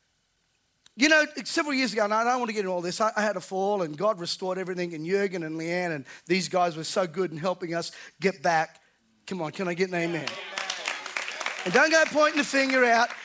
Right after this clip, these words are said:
'cause every one of you in this room has got something in your life you don't want anyone else to know about. Well, that went down well.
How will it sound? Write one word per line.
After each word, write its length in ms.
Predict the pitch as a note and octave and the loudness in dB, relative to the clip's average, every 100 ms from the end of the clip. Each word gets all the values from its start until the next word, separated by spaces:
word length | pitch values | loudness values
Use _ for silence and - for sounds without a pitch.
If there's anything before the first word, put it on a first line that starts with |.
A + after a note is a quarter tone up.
| - | -4
'cause 200 | - B3+ A#3+ | 0 0 4
every 300 | D#4 F4+ G#4 G4 | 4 6 4 4
one 160 | F4 | 4
of 80 | E4 | 4
you 180 | D4 D4+ | 2 2
in 100 | C4+ | 2
this 240 | C4 - | 0 0
room 260 | A#3 B3 A3+ | -2 0 0
has 120 | G#3 | -2
got 160 | F3 G3+ | -2 -2
something 320 | - C#4 D4+ | 2 2 2
in 140 | C4 | 0
your 160 | B3 B3 | 2 2
life 260 | G#3+ G#3+ G3+ | 2 0 0
you 80 | |
don't 160 | A3+ A#3+ | -2 0
want 160 | G#3+ G#3 | 0 -2
anyone 280 | G3+ F#3+ | -2 -2
else 160 | F#3 F3+ | -2 -4
to 100 | - | -6
know 220 | D#3+ E3 | -6 -4
about. 260 | C#3+ C3 A2 - - - - F#3+ G3+ A3+ F#3+ - _ _ G3 G3+ _ _ _ - | -6 -8 -10 -12 -16 -16 -18 -16 -14 -16 -20 -20 _ _ -20 -20 _ _ _ -10
Well, 100 | C#3 | -4
that 140 | G3 | -4
went 160 | F3 D3+ | -4 -4
down 240 | D3 C#3 | -4 -4
well. 240 | C#3 F3+ | -4 -4